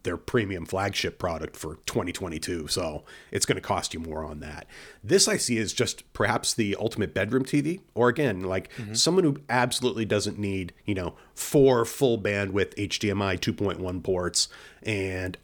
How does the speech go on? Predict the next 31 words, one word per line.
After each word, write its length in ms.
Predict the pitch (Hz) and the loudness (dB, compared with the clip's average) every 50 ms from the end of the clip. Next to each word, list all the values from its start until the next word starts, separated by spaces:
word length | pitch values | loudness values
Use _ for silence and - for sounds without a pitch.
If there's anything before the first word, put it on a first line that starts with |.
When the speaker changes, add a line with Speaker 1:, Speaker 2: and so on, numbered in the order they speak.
| _ | _
Speaker 1:
other 280 | 143 147 135 135 123 110 | 2 4 6 6 4 4
specific 460 | - - - 101 - - 98 92 - | 2 -2 -2 0 0 0 0 -2 -4
Speaker 2:
Right. 40 | - | -4
Speaker 1:
features, 340 | 104 92 - - 98 - 127 | -6 -4 -2 -4 -2 0 2
and 100 | 120 117 | 2 4
maybe 220 | 127 120 110 117 | 4 4 4 4
that 200 | 101 101 98 - | 2 2 0 0
brightness 320 | - - 90 82 85 - | -4 -6 -6 -6 -6 -8
booster 360 | - - 90 87 - - 95 87 | -6 -6 -6 -6 -4 -4 -4 -4
feature 320 | - 95 87 - - 87 | -4 -6 -6 -6 -6 -6
to 60 | 85 | -6
get 200 | - 107 90 - | -6 -8 -6 -4
you 80 | 92 90 | -4 -4
a 60 | - | -4
few 260 | - - - - 101 | -4 -6 -4 -4 -4
more 240 | 95 98 95 98 98 | -2 -2 -2 -2 0
nits. 400 | 95 95 95 101 - - - - - - - - - - - _ | 0 0 -2 0 0 -2 -4 -4 -8 -14 -20 -20 -20 -20 -6 _
But 140 | - 139 143 | 0 2 2
that 160 | 185 160 - | 2 0 2
five 240 | - 170 170 170 151 | 2 2 4 4 4
hundred 340 | 180 170 165 160 160 151 147 | 4 6 6 4 4 2 2
for 140 | - 151 | 4 4
S 160 | 147 156 147 - | 4 4 2 2
D 120 | 151 151 | 2 2
R, 200 | 147 151 151 151 | 4 4 4 4
seven 280 | 147 - 151 147 143 139 | 4 4 4 4 4 4
hundred 280 | 147 147 147 139 143 | 4 4 2 2 2
for 100 | - 113 | 2 0
H 160 | 117 120 - | 2 2 0
D 140 | - 139 139 | 0 0 0
R, 160 | 135 147 151 | 0 0 -4